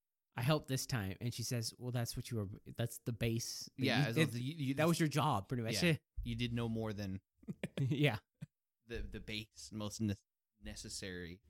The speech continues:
Speaker 2: part of your job.
Speaker 1: So, uh, then it goes to museum.
Speaker 2: Uh, correct. Yeah. So basically, uh, the one thing that's important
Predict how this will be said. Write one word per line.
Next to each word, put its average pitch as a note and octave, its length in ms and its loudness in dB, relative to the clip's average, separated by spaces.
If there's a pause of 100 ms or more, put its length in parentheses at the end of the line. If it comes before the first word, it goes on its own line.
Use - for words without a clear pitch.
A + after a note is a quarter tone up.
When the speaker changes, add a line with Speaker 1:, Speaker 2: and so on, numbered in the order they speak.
(100)
Speaker 2:
part F2 160 -4
of F2 80 -8
your F2+ 120 -4
job. E2+ 240 -2 (1040)
Speaker 1:
So, B2 600 6 (260)
uh, F#2+ 320 0 (840)
then B2+ 120 4
it B2 40 4
goes A#2+ 240 4
to G#2 580 2
museum. G#2+ 380 2 (720)
Speaker 2:
Uh, G2+ 260 6
correct. F2 840 -2
Yeah. D2+ 200 0
So D#3 120 6
basically, D#3 440 4
uh, B2 80 -2
the A#2+ 120 -2
one D#3+ 160 0
thing D#3+ 200 0
that's A#2+ 200 0
important G#2+ 560 0